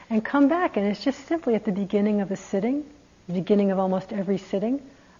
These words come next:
I'll just sit and form that intention. Notice the different quality it brings to our actions or sitting our life. This,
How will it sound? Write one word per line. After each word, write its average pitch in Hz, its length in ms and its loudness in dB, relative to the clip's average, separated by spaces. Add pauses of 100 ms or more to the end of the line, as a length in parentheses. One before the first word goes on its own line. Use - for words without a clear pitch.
I'll 202 140 0
just 190 240 -2 (140)
sit - 440 0
and 196 340 -2
form 202 360 4
that 185 160 0
intention. 185 640 -4 (1800)
Notice 285 580 6 (1000)
the - 80 0 (180)
different 277 400 2
quality 220 880 0
it 175 160 -8
brings 262 560 6
to 208 320 2
our 190 120 -4
actions 220 720 0
or 190 80 -12
sitting 214 500 -2
our 196 160 -6
life. 180 360 -2 (880)
This, 269 340 4